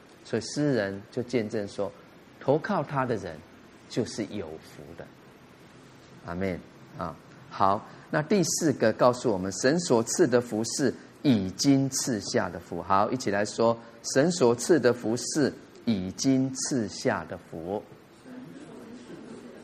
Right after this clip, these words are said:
阿们。啊，是已经赐下的福，哈。我们刚才三节告诉我们，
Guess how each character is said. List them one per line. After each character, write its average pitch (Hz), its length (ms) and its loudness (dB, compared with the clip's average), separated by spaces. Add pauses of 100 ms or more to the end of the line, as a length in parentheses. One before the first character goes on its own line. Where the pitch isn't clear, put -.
(2500)
阿 104 100 2
们。 104 360 2 (400)
啊， 87 260 -4 (540)
是 160 320 2
已 101 200 -2
经 135 440 0
赐 127 320 0
下 110 340 0
的 92 100 -4
福， 82 420 -12
哈。 95 140 -4
我 85 40 -4
们 90 120 -10
刚 123 220 0
才 101 240 -2 (240)
三 123 260 2
节 110 200 0
告 107 200 2
诉 107 200 -2
我 90 100 -2
们， 85 180 -6